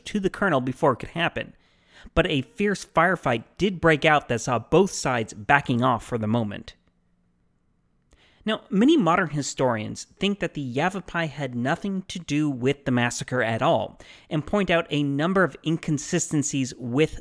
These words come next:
the narrative. For example, none of the guns,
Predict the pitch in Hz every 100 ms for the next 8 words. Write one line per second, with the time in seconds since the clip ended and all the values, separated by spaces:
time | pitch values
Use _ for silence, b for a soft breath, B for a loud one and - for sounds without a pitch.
0 | 139 131 120 120 107 101 - - _ _
1 | b b b b 175 139 151 160 101 -
2 | _ - 139 147 120 110 101 - 139 170
3 | 180 165